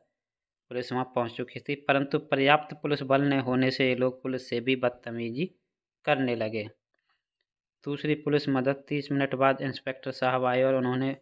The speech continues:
उन्हें बाहर किया। इंस्पेक्टर साहब ने बाहर किया। उसके बाद अब जो वर्तमान में स्थिति क्या है,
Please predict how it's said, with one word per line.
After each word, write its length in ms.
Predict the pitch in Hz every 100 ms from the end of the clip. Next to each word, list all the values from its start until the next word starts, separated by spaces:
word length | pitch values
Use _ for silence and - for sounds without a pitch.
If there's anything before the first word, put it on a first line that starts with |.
| -
उन्हें 280 | 123 139 160 - _ _ _ _ 135
बाहर 380 | 131 123 123
किया। 380 | 120 117 113 107 - _ _ _ _ _ _ 139
इंस्पेक्टर 440 | - - 127 127
साहब 260 | - 120 120
ने 100 | 123
बाहर 320 | 117 120 120
किया। 320 | - 131 147 - _ _ _ _ _ _ _ _ _ _ _ _ 131
उसके 280 | - 131
बाद 360 | 123 123 131 143 - _ _ _ _ _ _ _ _ _ _ _ _ _ _ _ _ _ _ -
अब 100 | 131
जो 160 | 135 131
वर्तमान 420 | 139 135 139 139
में 120 | 135
स्थिति 380 | 131 - 123 117
क्या 260 | 113 113 107
है, 200 | 110